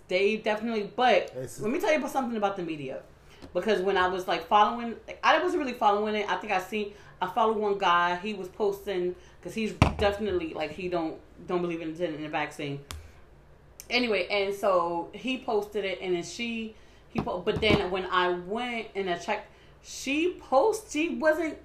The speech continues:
Speaker 1: talking about that. She posted other stuff prior.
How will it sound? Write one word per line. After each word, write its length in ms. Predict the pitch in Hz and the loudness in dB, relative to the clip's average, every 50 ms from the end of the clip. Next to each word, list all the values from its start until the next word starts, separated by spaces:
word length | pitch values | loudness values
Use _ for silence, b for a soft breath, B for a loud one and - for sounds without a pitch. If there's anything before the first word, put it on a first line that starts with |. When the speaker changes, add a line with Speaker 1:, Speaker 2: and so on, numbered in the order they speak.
| - - - | -20 -20 -8
Speaker 1:
talking 320 | - 285 302 - - 349 | -2 0 0 2 2 2
about 260 | 285 247 240 208 196 196 | 4 4 4 4 4 4
that. 180 | 175 165 - B B B B B | 2 0 -2 B B B B B
She 380 | - - - 277 302 339 359 247 | -16 -6 -2 2 2 2 2 0
posted 640 | 220 - - 277 269 277 - - - 247 - - - | -4 -2 6 6 6 6 6 0 -4 -4 -4 -4 2
other 220 | - 247 262 233 208 | 4 4 4 4 0
stuff 400 | 202 - - 240 214 - - - | -2 -2 -2 -2 -2 -2 -2 0
prior. 440 | 233 247 262 208 151 135 123 - | 2 2 2 2 -2 -4 -6 -8